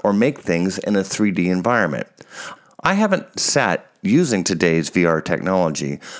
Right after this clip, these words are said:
but I can share with you, without a doubt, it's a million times better than when it was first introduced. What's interesting to me is how easy the mind can be fooled into seeing something as real.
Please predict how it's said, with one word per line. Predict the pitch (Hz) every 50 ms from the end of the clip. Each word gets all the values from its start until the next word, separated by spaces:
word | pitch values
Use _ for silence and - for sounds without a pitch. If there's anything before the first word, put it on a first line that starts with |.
| - -
but | - 190
I | 240
can | - -
share | 143 - - 190 208
with | 190 123 92 - -
you, | 80 71 65
without | 78 87 87 - 107 104
a | 101
doubt, | 85 - 120 123 98 80 - -
it's | - 90 -
a | 104
million | 98 95 101 120 143 175 208 220 170 120 90 80
times | 76 85 85 80 80 78 -
better | - - 104 90 71 62 -
than | 73 85 85 85
when | 87 87
it | 82 71
was | 85 82 -
first | - - 101 101 92 - -
introduced. | 67 82 80 78 73 85 82 76 69 - - - - - _ _ _ _ _ _ _ _ _ _ _ _ _ _ _ _ _ _ _ _ _ _ _ _ _ _ _ - - - - - - - - -
What's | - 170 170 - -
interesting | - - 113 - 240 214 - - 170 139
to | - - 120
me | 113 110 107 101 -
is | - 101 -
how | 131 123 120 - - -
easy | - 170 190 196 190 180 139 - 85 71 71
the | 73 92 90
mind | 95 98 110 120 139 160 147
can | - 113
be | 95 98 92
fooled | - - - 131 120 107 98 85
into | 90 85 87 87
seeing | 82 - - 139 127 110
something | - - 107 95 - - 92 85
as | 71 92 95 85 95
real. | 98 95 104 131 139 127 92 71 60 - - -